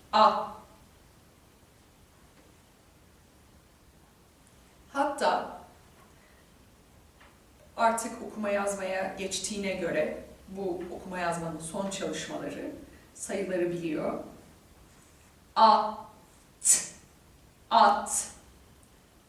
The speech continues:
a, t, at. Bir, iki.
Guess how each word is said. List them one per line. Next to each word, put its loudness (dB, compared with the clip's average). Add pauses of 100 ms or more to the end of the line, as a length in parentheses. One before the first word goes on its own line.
(120)
a, 10 (580)
t, 2 (960)
at. 6 (1400)
Bir, -4 (1600)
iki. -10